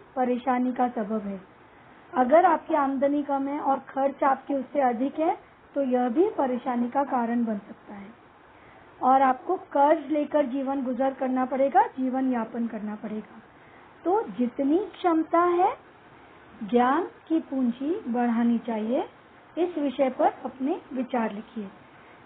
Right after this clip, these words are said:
तो ज्ञान की पूंजी हम वृंद जी के दोहे पढ़कर ही समझ सकते हैं, कैसे पूंजी बढ़ती है। ज्ञान एक खजाना है और ये कैसे बढ़ता है? जब आप अपना ज्ञान किसी के साथ बांटते हैं,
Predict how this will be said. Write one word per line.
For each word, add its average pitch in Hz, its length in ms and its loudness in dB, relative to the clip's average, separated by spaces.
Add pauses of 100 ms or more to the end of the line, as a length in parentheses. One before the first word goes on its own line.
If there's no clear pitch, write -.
तो 277 100 4
ज्ञान 262 400 2
की 339 140 0
पूंजी 311 340 -2
हम 302 260 -2 (120)
वृंद 277 280 0
जी 294 260 -4
के 302 300 -4
दोहे 262 580 0
पढ़कर 277 420 -4
ही 302 80 -4
समझ 277 300 -4
सकते 277 300 -8
हैं, 285 100 -2
कैसे 262 340 -2
पूंजी 294 320 0
बढ़ती 277 340 0
है। 285 180 2
ज्ञान 247 280 0
एक 262 120 -6
खजाना 240 420 -4
है 285 140 -6 (380)
और 247 120 -2
ये 269 80 0
कैसे 247 340 -2
बढ़ता 285 320 -2
है? 285 240 0 (520)
जब 302 240 4
आप 330 220 2
अपना 254 340 -2
ज्ञान 233 420 -2 (440)
किसी 240 200 -8
के 277 160 -4
साथ 294 180 2
बांटते 220 580 -6
हैं, 311 300 0